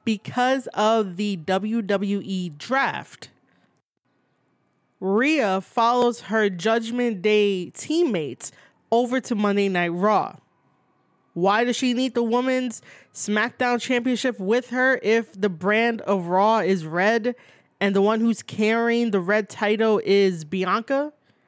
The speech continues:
Like, this is where it doesn't make any sense. You would have given the belt to Selena to create a bigger story, a bigger trust, and that would be someone new and fresh.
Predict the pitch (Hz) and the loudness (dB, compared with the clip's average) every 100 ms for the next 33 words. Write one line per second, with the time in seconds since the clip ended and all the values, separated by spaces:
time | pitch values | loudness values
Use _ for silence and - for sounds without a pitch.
0 | _ _ - 233 226 302 339 302 294 254 | _ _ -2 0 0 0 0 2 0 0
1 | 254 254 247 247 214 - 277 220 - - | -2 -2 -2 -2 -4 -4 -4 -6 -6 -6
2 | - - - _ _ _ _ _ - 208 | -6 -6 -18 _ _ _ _ _ -12 0
3 | 220 294 262 330 349 285 277 214 262 269 | 2 2 2 2 2 0 -2 0 -2 0
4 | 294 269 208 202 190 - - 226 202 226 | -2 -2 2 2 0 -4 -2 -2 0 0
5 | 214 202 196 185 196 - 214 208 196 196 | 2 2 0 -2 -6 -2 -2 0 0 0
6 | 156 214 208 220 - - 202 190 190 180 | 0 0 2 0 -2 0 2 2 0 -2
7 | 185 151 202 190 208 - 214 180 165 - | -4 -2 -2 0 -4 -2 0 0 -2 -8
8 | - - - - 202 202 208 220 233 214 | -14 -20 -14 -2 0 2 2 2 0 0
9 | 240 220 220 208 196 208 220 - 196 180 | 0 2 2 2 2 2 2 -2 -6 -6
10 | - 208 175 - | -2 -2 -2 -6